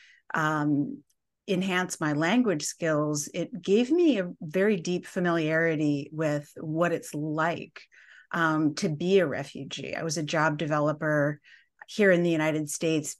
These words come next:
basically, it was my job to help refugees find jobs, um, with all that that entails. And so that was another really key inspiration that, uh, got me started into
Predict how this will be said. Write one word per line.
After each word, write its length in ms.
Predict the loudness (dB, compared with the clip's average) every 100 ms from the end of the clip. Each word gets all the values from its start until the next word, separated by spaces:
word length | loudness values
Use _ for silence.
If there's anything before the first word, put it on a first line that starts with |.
| -4
basically, 460 | -2 -2 -4 -2
it 40 | -2
was 120 | 0
my 220 | 2 2
job 360 | 2 2 2 0
to 80 |
help 400 | -4 -2 -2 -4 -10 _ -20 _ 0
refugees 580 | 2 2 -2 0 -2 -2
find 420 | 0 2 2 0
jobs, 680 | 2 2 2 0 -2 -6 -8 _ _ _ -6
um, 160 | -2
with 160 | 0 0
all 400 | 2 6 6 4
that 140 | 2
that 220 | 0 -2 0
entails. 680 | -4 -4 -2 -2 -2 -6
And 160 | -4 -2
so 100 | 0
that 200 | 2 2
was 140 | 0 0
another 640 | 0 0 0 0 -2 -6 _ _ _ -2
really 300 | 2 2 -2
key 460 | -6 -4 -2 -2 -2
inspiration 920 | -6 -6 -2 0 0 0 0 2 2
that, 380 | 0 -4 -8 -16 -18 _ _ _ 0
uh, 320 | 2 2 0
got 260 | 0 0
me 100 | 0
started 540 | -2 2 2 2 0 -2
into 720 | -4 -4 -4 -4 -2 -2 -2